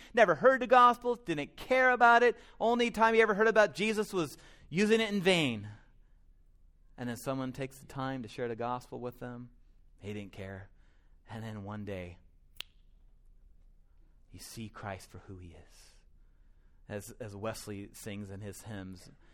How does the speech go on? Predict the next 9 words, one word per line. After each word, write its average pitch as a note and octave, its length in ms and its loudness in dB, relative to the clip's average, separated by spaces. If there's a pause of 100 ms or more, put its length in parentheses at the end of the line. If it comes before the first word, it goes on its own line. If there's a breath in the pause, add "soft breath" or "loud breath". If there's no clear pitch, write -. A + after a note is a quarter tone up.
(240 soft breath)
"The G#2 120 -8
light A#2 520 -6
goes B2+ 240 -4
on, A2+ 460 -6 (220 soft breath)
my G#2+ 160 -8
chains C3+ 580 -8
fell A#2+ 340 -2
off. - 560 -14 (760 soft breath)
Oh, B2+ 560 -2